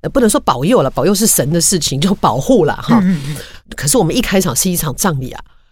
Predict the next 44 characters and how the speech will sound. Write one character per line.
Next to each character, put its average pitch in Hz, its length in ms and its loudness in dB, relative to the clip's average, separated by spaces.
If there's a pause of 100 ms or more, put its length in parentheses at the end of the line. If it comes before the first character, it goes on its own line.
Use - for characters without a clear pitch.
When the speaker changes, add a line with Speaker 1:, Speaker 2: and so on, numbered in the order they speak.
(320)
Speaker 1:
所 254 120 4
以 208 40 4
他 302 160 2
就 330 220 2
只 262 320 0
好 151 300 0 (440)
教 165 300 4
我 151 320 4
怎 - 160 -4
么 131 80 -4
样， 160 200 0
怎 147 160 -4
么 120 60 -6
样。 143 320 0
他 170 120 -2
说 185 120 -2
他 196 140 -4
知 - 240 -2
道 127 260 0
了， 98 100 -6
他 165 80 -2
只 151 140 -6
是 156 80 -8
平 147 160 -6
常 139 140 -4
没 143 80 -2
有 131 100 -4
在 127 140 -4
做， 104 340 -6
他 135 160 -6
教 143 260 -2
我 139 160 -2
怎 - 180 -6
么 117 60 -6
样， 139 300 -2 (520)
呃， 90 480 -4
这 - 140 -6
个 90 480 -4 (100)
做 156 200 -2
这 147 140 -2
些 147 180 -2
事， - 180 -2
做 196 160 2
损。 123 380 -2